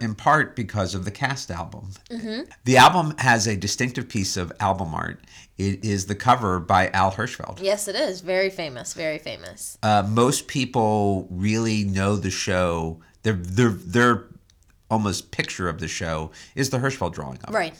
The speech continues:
Speaker 2: No, definitely.
Speaker 1: Uh, and immortalized in nineteen ninety-four in a play by, uh, Paul Rudnick called Jeffrey,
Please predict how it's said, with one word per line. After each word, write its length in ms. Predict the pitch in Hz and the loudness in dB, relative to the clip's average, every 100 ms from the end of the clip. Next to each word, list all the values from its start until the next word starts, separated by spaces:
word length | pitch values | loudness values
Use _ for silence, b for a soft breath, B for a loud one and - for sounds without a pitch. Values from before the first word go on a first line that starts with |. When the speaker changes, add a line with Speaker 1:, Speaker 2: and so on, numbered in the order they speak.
| - | -14
Speaker 2:
No, 140 | 190 165 | -12 -10
definitely. 460 | 170 165 165 156 - B B B - | -10 -12 -16 -16 -18 B B B -4
Speaker 1:
Uh, 340 | 104 101 95 - | 0 2 2 2
and 140 | 117 | 0
immortalized 760 | 110 113 123 131 110 101 95 95 | 2 4 4 6 6 6 4 0
in 80 | 92 | 0
nineteen 340 | 101 98 104 | 0 0 -2
ninety-four 600 | 95 90 - 120 104 95 - | 0 -2 -6 -6 -2 -2 -2
in 200 | 92 87 | -6 -6
a 120 | 82 | -8
play 380 | - 101 90 90 | -8 -4 -2 -2
by, 420 | 85 82 82 80 | 0 0 0 -2
uh, 140 | 82 | -6
Paul 280 | - - 95 | -6 -2 -2
Rudnick 380 | 87 85 82 82 | 0 -2 -2 -6
called 260 | - 87 80 | -6 -8 -4
Jeffrey, 560 | 90 82 - 82 92 | -4 -4 -6 -12 -12